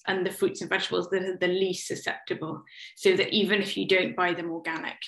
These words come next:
it won't be as harmful for you. So, for example, I think, um, an avocado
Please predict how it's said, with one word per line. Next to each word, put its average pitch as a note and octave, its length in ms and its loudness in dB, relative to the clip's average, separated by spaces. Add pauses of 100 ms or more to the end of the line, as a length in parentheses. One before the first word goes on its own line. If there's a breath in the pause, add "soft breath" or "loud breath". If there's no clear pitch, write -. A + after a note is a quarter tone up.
(140)
it - 260 0
won't F#3 320 0
be E3+ 160 6
as E3 160 0
harmful - 540 -2
for - 160 -2
you. - 240 -6 (720 soft breath)
So, G3 240 6
for F#3+ 140 2
example, F3+ 440 2
I F3 80 2
think, - 360 -4 (440 loud breath)
um, E3 400 2 (840)
an F#3 160 -2
avocado F#3+ 880 2